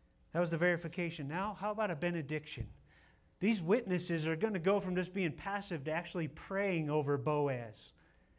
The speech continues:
and Ruth and their new family. Watch this. Second half of verse eleven. They say, "May the Lord make the woman who is coming into your house like Rachel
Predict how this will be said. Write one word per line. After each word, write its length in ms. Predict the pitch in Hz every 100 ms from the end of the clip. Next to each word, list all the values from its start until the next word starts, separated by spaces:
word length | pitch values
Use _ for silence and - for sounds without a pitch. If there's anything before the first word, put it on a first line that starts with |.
| _
and 240 | 175 156 151
Ruth 380 | 165 156 127
and 140 | 147 151
their 140 | 156
new 200 | 160 165
family. 460 | 160 165 160 147 131
Watch 300 | 170 202 -
this. 300 | 139 120 - - - - - - - - - - - _ _ _ -
Second 320 | - 185 175
half 200 | 175 170
of 80 | 156
verse 240 | 165 165
eleven. 400 | 151 160 160 120 - - _ _ _ - -
They 160 | 170
say, 300 | 196 - 175
"May 180 | 147 175
the 140 | 165 139
Lord 380 | 160 208 240
make 260 | 185 185 190
the 100 | 175
woman 360 | 147 170 185 165
who 160 | 165
is 120 | 135
coming 360 | - 175 180 175
into 180 | 165 165
your 180 | 160 143
house 360 | 143 139 135
like 180 | 135 123
Rachel 720 | 120 139 165 - 175 170 165